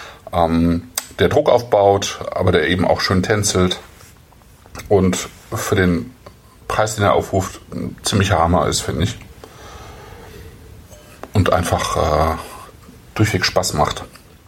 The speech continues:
Kann man super solo trinken, ist aber mit diesen, ähm,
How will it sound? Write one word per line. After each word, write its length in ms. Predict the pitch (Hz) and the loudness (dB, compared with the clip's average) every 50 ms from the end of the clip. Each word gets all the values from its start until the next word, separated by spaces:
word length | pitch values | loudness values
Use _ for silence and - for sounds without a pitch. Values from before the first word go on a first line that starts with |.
| - - - - - - - - - - | -20 -20 -20 -20 -20 -20 -18 -12 -6 -4
Kann 120 | - 92 | 0 0
man 140 | 87 87 87 | 2 2 0
super 200 | 90 87 104 98 | 0 2 0 2
solo 260 | 92 95 98 110 113 | 2 2 2 2 2
trinken, 480 | 113 - 113 113 113 113 113 117 117 117 - - - - - - - - - | 2 2 2 4 4 4 4 2 2 -2 -6 -14 -16 -18 -18 -20 -20 -14 -10
ist 180 | 104 - - | -8 -4 0
aber 260 | - 82 87 92 90 90 | 2 2 4 4 4 4
mit 180 | 92 92 92 | 2 2 2
diesen, 380 | 90 92 90 90 87 85 85 82 - - - 82 | 0 0 2 2 2 2 2 0 -2 -6 -6 -4
ähm, 520 | 78 80 78 78 78 78 76 73 71 - | -4 -4 -4 -4 -4 -4 -6 -6 -8 -10